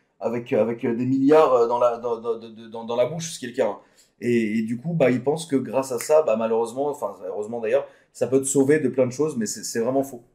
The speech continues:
Donc du coup, c'est pour ça que, pour moi, si tu veux, genre, euh, ce que j'ai aujourd'hui, bah, ne m'appartient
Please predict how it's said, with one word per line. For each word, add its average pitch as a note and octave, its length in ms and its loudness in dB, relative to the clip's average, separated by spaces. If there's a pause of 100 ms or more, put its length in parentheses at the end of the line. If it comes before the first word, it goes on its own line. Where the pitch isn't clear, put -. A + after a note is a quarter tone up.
Donc B2+ 160 -2
du C3 80 -4
coup, D#3+ 140 -6
c'est - 100 -10
pour A#2+ 140 -6
ça D#3+ 100 0
que, C3+ 240 0 (320)
pour C#3 140 6
moi, F3 160 4
si D#3+ 140 -6
tu D3 140 -12
veux, F3+ 280 -2 (280)
genre, A#2+ 320 4
euh, A#2 60 0
ce - 100 -8
que D3+ 120 0
j'ai C#3 180 2
aujourd'hui, D3 800 -2
bah, B2 160 2
ne B2+ 60 -2
m'appartient D3 400 0